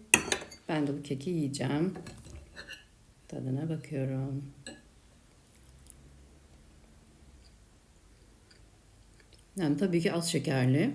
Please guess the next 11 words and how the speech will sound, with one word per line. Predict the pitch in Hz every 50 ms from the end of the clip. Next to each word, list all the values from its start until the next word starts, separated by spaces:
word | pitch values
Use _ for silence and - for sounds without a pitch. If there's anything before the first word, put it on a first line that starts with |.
| - - - - - - - - - - - -
Rafine | 160 156 - 143 131 131
şekersiz | 131 - 143 131 143 135 135 131 131 - 143
olduğu | 131 131 131 131 -
için. | 131 131 131 - 220 247 262 254 - - - - - - - - - - - - - - - - - - - - - -
Ama | 196 165 156 156 170 190 202 - - - - - - - - - - - -
yine | 170 160 156 170 165
çok | 175 160 156 -
güzel | - 127 131 135 131 127
oldu. | 120 127 127 147 131 - - - - - - - - - - - - - - - - - - - - - - -
Hı | 147
hı. | 147 143 143 139 143 151 151 165